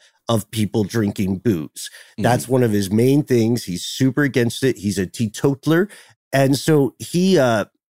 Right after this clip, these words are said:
Speaker 1: takes his message to the people. He's been doing this since the eighteen twenties and thirties. He's walking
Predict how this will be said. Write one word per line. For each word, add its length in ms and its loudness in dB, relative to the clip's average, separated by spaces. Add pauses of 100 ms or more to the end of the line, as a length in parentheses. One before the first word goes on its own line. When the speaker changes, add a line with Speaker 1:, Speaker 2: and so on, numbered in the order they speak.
(220)
Speaker 1:
takes 260 2
his 180 0
message 520 0
to 100 0
the 140 2
people. 400 -2
He's 140 0
been 180 2
doing 260 2
this 340 0 (320)
since 360 0
the 120 2
eighteen 360 2
twenties 480 0
and 160 0
thirties. 420 0
He's 180 -2
walking 520 0